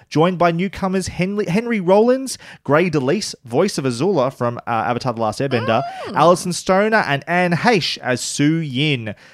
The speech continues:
Speaker 1: Season three consists of thirteen episodes, each coming in at around twenty-two minutes, and took us approximately four hours and forty-five minutes to watch. So, before we get into our s-,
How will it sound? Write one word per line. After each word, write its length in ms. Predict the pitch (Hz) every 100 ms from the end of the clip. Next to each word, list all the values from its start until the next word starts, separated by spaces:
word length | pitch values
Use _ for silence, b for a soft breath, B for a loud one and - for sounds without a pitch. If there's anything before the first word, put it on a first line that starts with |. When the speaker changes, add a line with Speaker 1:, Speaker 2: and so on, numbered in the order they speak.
| B
Speaker 1:
Season 320 | - 170 170
three 260 | - 202 214
consists 540 | - 175 - 269 -
of 220 | - 175
thirteen 500 | - 226 233 240 214
episodes, 480 | 208 190 - 180 170 -
each 180 | 208
coming 220 | - 170 151
in 120 | 156
at 140 | 117
around 280 | 123 117 113
twenty-two 380 | - 156 - 113
minutes, 380 | 143 185 - - B B
and 60 | -
took 100 | 131
us 80 |
approximately 520 | 127 151 147 147 131 131
four 340 | - 226 220
hours 340 | 139 139 139
and 180 | 131 117
forty-five 920 | - - 127 127 131 - 107 107 104
minutes 320 | 107 110 - - b b -
to 180 | 139
watch. 420 | 135 196 185 - - B B
So, 360 | - 226 131 113 _ _
before 180 | - 185
we 80 | 185
get 160 | 170 165
into 240 | 156 147
our 80 | 151
s-, 280 | 139 - -